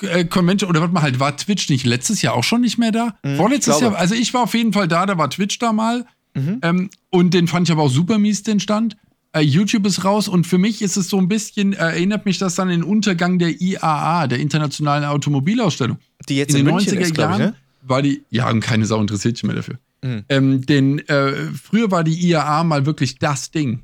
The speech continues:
Speaker 1: Das war die größte Messe überhaupt. Du bist
Speaker 2: Aha.
Speaker 1: hingegangen und das Ding lief eine Woche, du hattest zwei Millionen Besucher, es war der Hammer. Ähm,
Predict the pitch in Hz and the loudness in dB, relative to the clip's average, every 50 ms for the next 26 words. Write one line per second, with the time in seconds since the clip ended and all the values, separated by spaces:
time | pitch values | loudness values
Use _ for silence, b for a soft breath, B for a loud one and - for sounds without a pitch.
0 | - _ 127 127 - - 139 131 110 156 160 156 - 151 160 160 - - 160 139 | -8 _ -6 -4 -2 -2 -2 0 0 0 0 0 0 2 2 2 2 2 2 2
1 | 135 143 139 - - 143 135 - 190 190 180 185 175 139 131 131 127 123 110 214 | 2 2 2 0 0 -2 0 0 0 0 2 2 0 0 0 -2 -2 -2 0 -2
2 | 101 - - - - - - 143 139 156 127 110 110 135 151 185 196 180 151 170 | -2 -2 -6 -14 -20 -8 -4 0 0 2 2 2 2 4 4 4 4 2 2 0
3 | 160 170 175 175 160 156 143 139 - 180 170 170 165 165 - 165 - 143 143 170 | 0 0 0 0 0 0 0 0 0 0 2 2 2 0 0 -2 -2 -2 0 0
4 | 180 160 139 156 165 180 175 160 151 151 147 - - - - 151 147 139 160 175 | 0 2 0 0 0 0 0 0 0 0 -2 -4 -4 -6 -4 -2 -2 0 0 2
5 | 180 165 160 160 160 160 147 143 131 139 156 180 165 196 165 139 131 - - 139 | 2 2 2 2 0 0 0 0 2 2 0 0 0 0 -2 -2 -2 -2 -2 -2
6 | 135 127 120 127 139 170 147 b b b b b b b _ _ _ _ _ _ | 0 0 0 2 2 0 0 b b b b b b b _ _ _ _ _ _
7 | _ - 147 147 151 147 147 147 | _ -2 -2 0 0 -2 -4 -6